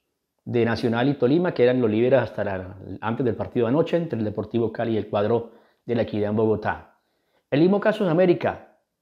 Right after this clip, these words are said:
tuvo la oportunidad de ganar varios partidos seguidos, pinchó,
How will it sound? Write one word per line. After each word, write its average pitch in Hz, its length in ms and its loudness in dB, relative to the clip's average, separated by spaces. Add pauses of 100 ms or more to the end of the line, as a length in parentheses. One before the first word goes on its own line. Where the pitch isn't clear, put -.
(280)
tuvo 156 160 2
la 190 80 4
oportunidad 143 400 2
de 165 40 2
ganar 135 300 2
varios 175 340 4
partidos 156 460 0
seguidos, 175 580 -2 (600)
pinchó, 160 840 2